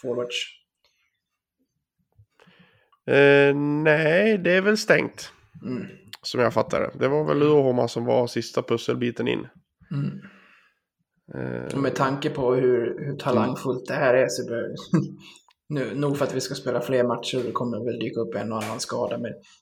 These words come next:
Speaker 1: igår hade vi liksom ett lag som ändå var trevligt att titta på, och då, då fattades det nästan tio ordinarie spelare.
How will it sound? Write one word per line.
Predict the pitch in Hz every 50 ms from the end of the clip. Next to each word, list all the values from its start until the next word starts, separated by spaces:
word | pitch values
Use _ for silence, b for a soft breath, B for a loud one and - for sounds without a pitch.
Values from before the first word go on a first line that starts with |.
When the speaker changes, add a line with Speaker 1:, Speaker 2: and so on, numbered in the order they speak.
| b -
Speaker 1:
igår | 110 117 110 143 139 139 123
hade | 120 120 110 120 110
vi | 104 107
liksom | 107 110 107 - - 107 110
ett | 104 - -
lag | 113 107 104 104 - 104 -
som | - - 107
ändå | 107 110 110 104 101
var | 101 104 - -
trevligt | - 135 113 107 104 104 - -
att | -
titta | - 104 - - - 98
på, | - -
och | 113 98
då, | 92 98 - - -
då | - - 110
fattades | 110 - 123 120 - - - - - - -
det | -
nästan | - - - - - - -
tio | - 123 117 110 - 113
ordinarie | 113 113 113 113 - - 101 101 98
spelare. | - - 120 - - - -